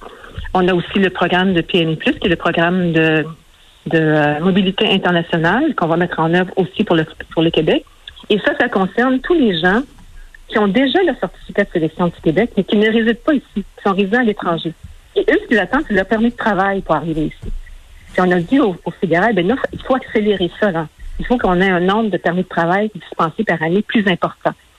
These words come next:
Et là, là, encore une fois, dans cette entente-là, on a sept mille personnes qui vont être, qui vont avoir des permis de travail dispensés de cette façon-là chaque année, qui vont pouvoir rentrer sur le territoire pour venir pas prendre des postes pour lesquels ils ont déjà été acceptés, là.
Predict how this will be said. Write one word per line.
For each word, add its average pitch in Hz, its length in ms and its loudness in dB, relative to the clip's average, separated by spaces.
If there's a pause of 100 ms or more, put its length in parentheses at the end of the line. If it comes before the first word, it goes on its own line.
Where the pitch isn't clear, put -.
(300)
Et 185 80 2
là, 214 120 4
là, 240 160 0
encore 180 300 -2
une 175 100 0
fois, 220 120 0
dans 214 100 2
cette 190 180 -2
entente-là, 165 480 -2
on 170 200 2
a 202 180 2 (420)
sept 208 160 -2
mille 220 220 2
personnes 202 460 0
qui 185 100 0
vont 165 160 2
être, 165 140 0 (100)
qui - 80 2
vont 170 60 6
avoir 165 160 2
des 165 100 -2
permis 196 220 2
de - 60 -6
travail 180 340 0
dispensés 180 680 -2 (1040)
de 196 160 2
cette 214 140 -2
façon-là 185 480 0
chaque 247 260 0
année, 175 240 2
qui 196 140 -8
vont 170 100 0
pouvoir 175 320 -2
rentrer 190 380 -2
sur 165 100 -6
le 156 80 0
territoire 170 560 -2
pour 254 140 -2
venir 208 220 2
pas 254 200 0
prendre 233 280 -2
des 175 100 0
postes 294 260 -2
pour 196 120 -2
lesquels 214 240 0
ils 208 40 0
ont 180 80 2
déjà 170 180 2
été 196 140 -2
acceptés, - 400 -4
là. 156 140 -2